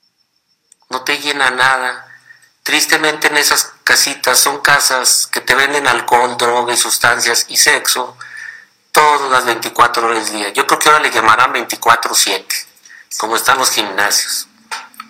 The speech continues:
Y es muy triste, muy denigrante, porque como ser humano bajas a lo más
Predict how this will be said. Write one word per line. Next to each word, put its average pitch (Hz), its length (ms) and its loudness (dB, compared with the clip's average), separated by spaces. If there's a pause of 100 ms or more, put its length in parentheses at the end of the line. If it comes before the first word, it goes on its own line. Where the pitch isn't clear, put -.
(1200)
Y 143 120 -2
es 170 100 -2
muy 196 160 -4
triste, 170 440 0
muy 165 160 0
denigrante, 165 560 0
porque - 260 -6
como 135 200 0
ser 151 200 2
humano 160 360 2
bajas 151 440 2 (260)
a 123 120 2
lo 135 160 0
más 147 340 4